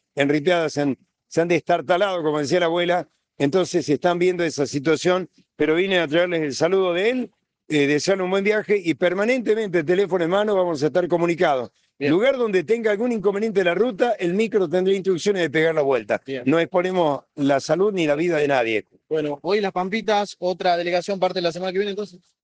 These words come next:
Speaker 1: Si Dios quiere, eso, una vez que lleguen ellos, ya,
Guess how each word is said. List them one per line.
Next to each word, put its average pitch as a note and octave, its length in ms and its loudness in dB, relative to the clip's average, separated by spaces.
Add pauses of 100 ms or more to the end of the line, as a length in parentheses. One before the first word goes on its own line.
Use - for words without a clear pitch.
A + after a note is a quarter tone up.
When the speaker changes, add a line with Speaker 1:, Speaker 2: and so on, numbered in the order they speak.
Speaker 1:
Si - 200 0
Dios F#3+ 160 2
quiere, A3 540 2
eso, F#3 400 2
una E3+ 180 2
vez G3+ 120 2
que G3 160 0
lleguen G3+ 240 0
ellos, G#3 300 0
ya, F#3 320 0